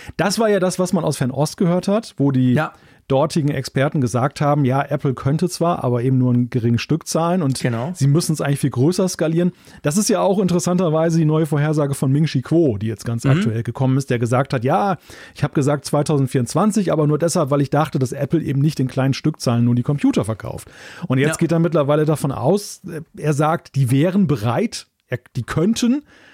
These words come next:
Speaker 1: aber sie
Speaker 2: Mhm.
Speaker 1: können halt nicht in, in so einem riesigen Volumen liefern. Und vielleicht gehen sie dieses Risiko einfach ein, dann vor dem Hintergrund, dass sie sagen, es ist einfach für die, f-, fürs Marketing, für die,
Speaker 2: Mhm. Wir
Speaker 1: die
Speaker 2: sind die
Speaker 1: Signalwirkung
Speaker 2: Ersten.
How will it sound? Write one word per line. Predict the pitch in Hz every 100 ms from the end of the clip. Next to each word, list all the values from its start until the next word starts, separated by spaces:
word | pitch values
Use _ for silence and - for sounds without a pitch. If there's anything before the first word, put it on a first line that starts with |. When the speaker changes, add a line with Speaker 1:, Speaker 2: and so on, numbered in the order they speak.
| -
Speaker 1:
aber | 139 165
sie | 123
Speaker 2:
Mhm. |
Speaker 1:
können | 160 208
halt | 196 185
nicht | 180 196
in, | 185
in | 185 175
so | 165
einem | 165
riesigen | 190 208 190
Volumen | 175 175 175
liefern. | 190 240 151 139 208 - - - -
Und | 147 156
vielleicht | 165 156 180
gehen | 180 185
sie | 160
dieses | 151 160 143
Risiko | 165 170 - 190
einfach | - 165 170 139 -
ein, | 131 151 220 - _ _ _
dann | 143 151
vor | - 143
dem | 139
Hintergrund, | 151 151 139 147
dass | 143
sie | 143
sagen, | 120 127 147
es | 143 147
ist | -
einfach | - 135 131 - _
für | - - 127
die, | 120 117 113
f-, | - - - _
fürs | 135 -
Marketing, | 120 185 233 - 117 104 98
für | - 127 123
die, | 123
Speaker 2:
Mhm. |
Wir | 117 131
Speaker 1:
die |
Speaker 2:
sind | 135 - - 131
die | 120
Speaker 1:
Signalwirkung | 123 131 156 196 135 139 120
Speaker 2:
Ersten. | 123